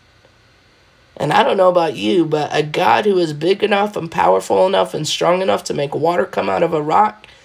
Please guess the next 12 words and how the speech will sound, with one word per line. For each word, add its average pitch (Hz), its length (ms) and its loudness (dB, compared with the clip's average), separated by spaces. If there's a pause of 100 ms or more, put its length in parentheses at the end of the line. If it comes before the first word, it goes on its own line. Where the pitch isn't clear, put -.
(220)
I 180 100 2
certainly 175 640 0
don't 175 260 0
want 165 240 0
to 175 100 -10
be, 151 300 -4 (520)
uh, 147 360 -4
misaccusing 170 1200 -2
with, 135 300 -2
with 147 220 -4
foolish 165 500 -2
talk. - 440 -4